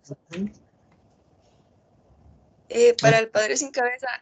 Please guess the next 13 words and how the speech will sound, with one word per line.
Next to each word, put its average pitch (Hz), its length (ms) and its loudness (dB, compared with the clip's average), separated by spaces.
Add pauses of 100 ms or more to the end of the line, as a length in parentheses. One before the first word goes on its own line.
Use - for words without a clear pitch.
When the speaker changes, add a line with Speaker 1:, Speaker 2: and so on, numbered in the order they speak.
(300)
Speaker 2:
sí, 277 320 -6
él, 233 500 -2
él 233 200 -4
no 285 160 -4
parece 262 480 0
como, 233 560 -4 (1300)
como 196 440 -8 (120)
para 190 160 0
mascarada, 202 720 -2 (760)
pero 269 260 2
era 226 400 0
como 240 540 -8 (320)
el, 196 480 -14